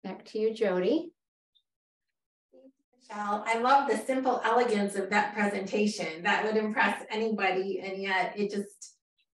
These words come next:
Speaker 2: uh, is so, so easy to put together, but it's just lovely. Uh, today, uh, what I wanna share with you, some of you may have seen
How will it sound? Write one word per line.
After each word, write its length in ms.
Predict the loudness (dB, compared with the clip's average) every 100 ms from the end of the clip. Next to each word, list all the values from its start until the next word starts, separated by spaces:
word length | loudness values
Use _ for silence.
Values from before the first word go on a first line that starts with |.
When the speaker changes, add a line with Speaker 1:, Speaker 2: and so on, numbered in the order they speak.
| 0
Speaker 2:
uh, 240 | 4 4
is 180 | 4 2 4
so, 340 | 4 4 0 -4
so 200 | 0 0
easy 260 | 2 2 2
to 100 | 2
put 200 | -2 -2
together, 480 | 0 2 4 2 0
but 100 | -4
it's 180 | -4
just 260 | -6 -6 -2
lovely. 680 | 2 2 2 0 0 -4 -8 _ _ _ 0
Uh, 220 | 2 2
today, 680 | -2 -2 4 6 6 0 0
uh, 340 | 0 -2 -2
what 140 | 0 2
I 160 | 2
wanna 240 | 0 0 0
share 180 | 2 0
with 180 | -2
you, 220 | -4 -6 -8 -20 _ -8
some 200 | 0 2
of 100 | 2
you 100 | 4
may 220 | 4 4
have 240 | 2 0 -2
seen 500 | 0 4 4 2 -6